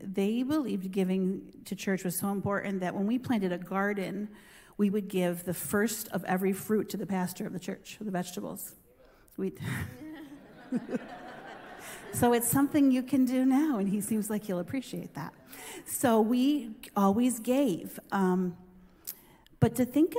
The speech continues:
about why we give, I personally believe giving is a matter of the heart. In Proverbs four, it says, "Guard your heart above all else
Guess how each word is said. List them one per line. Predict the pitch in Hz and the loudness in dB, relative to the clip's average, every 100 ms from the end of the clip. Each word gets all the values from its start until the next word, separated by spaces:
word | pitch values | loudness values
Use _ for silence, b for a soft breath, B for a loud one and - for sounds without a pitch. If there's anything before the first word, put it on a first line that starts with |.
| 415 | 2
about | 247 214 208 - - - | 2 4 4 0 -6 -6
why | 202 208 220 285 | -2 0 0 0
we | 302 233 | 2 0
give, | 190 190 175 160 180 - - - | -2 0 0 0 -6 -8 -16 -8
I | 220 320 | -2 2
personally | - 320 285 - 262 233 233 233 | 4 4 2 2 2 4 2 2
believe | 202 196 190 196 185 196 | 2 2 2 2 -2 -2
giving | 202 190 190 | 0 4 4
is | 175 | 4
a | 175 | 4
matter | 175 170 | 2 2
of | 170 | 0
the | |
heart. | 160 185 165 - - | -2 -2 -4 -6 -2
In | 196 196 | 2 2
Proverbs | - 240 349 311 | 2 0 0 -2
four, | - 254 202 185 | -2 2 4 2
it | 196 | 0
says, | - 190 180 180 175 | 0 2 4 2 0
"Guard | 180 196 254 285 | 0 2 2 2
your | 302 | -2
heart | - 220 208 | 2 2 2
above | 196 185 185 | 2 2 4
all | 190 180 | 4 4
else | 175 220 247 - | 4 4 2 0